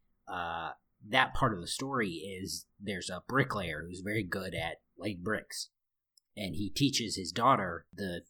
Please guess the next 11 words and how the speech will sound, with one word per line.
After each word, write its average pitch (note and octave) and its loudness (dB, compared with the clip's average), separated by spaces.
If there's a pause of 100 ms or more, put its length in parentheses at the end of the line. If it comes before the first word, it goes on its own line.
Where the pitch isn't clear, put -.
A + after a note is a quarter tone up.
same F2+ 0 (180)
trade. F#2+ 2 (340)
And F2 -6
she G#2+ 0
also F#2+ 2
is F#2 -10
very, G2 -2
very F2 -2
good D2+ -10
at D2+ -12
laying D2 -10